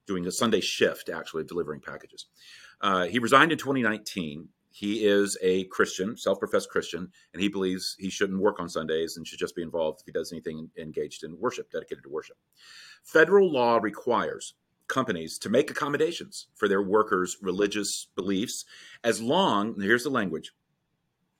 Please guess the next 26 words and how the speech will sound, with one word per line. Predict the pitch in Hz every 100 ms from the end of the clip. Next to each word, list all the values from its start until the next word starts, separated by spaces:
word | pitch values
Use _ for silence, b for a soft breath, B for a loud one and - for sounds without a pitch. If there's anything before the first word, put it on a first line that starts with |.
| -
as | - 110
it | 120
doesn't | 131 127 139 - _
produce | 123 110 101 104 - - B B
or | 101
present | 113 101 117 113 104
an | 101 101
undue | 120 127 131 104 110 107 107 - _
hardship. | - - 107 95 - 80 - _ _ _ _ _ _ _
And | 98 98 98 98
this | 113
goes | - 123
back | - 113
to | - 104 90
a | 87
nineteen | 101 113 110 107
seventy-seven | 123 104 104 - 104 87
Supreme | 87 - 107
Court | 101 - 101
case, | - 87 82 - b b b b b
uh, | 98 95
where | 92 104
it | 107 110
defined | 113 - - 135 139 139 135 -
undue | 120 127 117 113 104
hardship | - 147 139 120 - 85 80